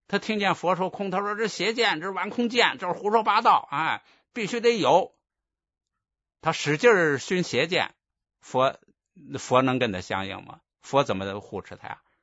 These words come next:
佛这个时候最好就是不理他，不让他看到佛。为什么佛现在不出世啊？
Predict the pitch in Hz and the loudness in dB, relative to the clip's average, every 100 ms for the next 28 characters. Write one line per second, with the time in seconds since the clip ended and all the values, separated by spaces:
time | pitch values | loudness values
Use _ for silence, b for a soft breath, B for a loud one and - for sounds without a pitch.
0 | - - 240 247 208 226 - 226 170 120 | -8 2 4 4 4 4 4 2 4 2
1 | 135 175 165 214 95 90 139 214 254 127 | 2 -2 -2 -4 -4 -8 -4 2 4 2
2 | - 117 107 90 - 90 - _ _ - | -4 -6 -6 -8 -10 -16 -16 _ _ -6
3 | 196 151 147 123 110 120 113 98 98 87 | -4 -2 -4 -6 -6 -6 -6 -8 -12 -14
4 | 101 - 95 - | -16 -14 -14 -16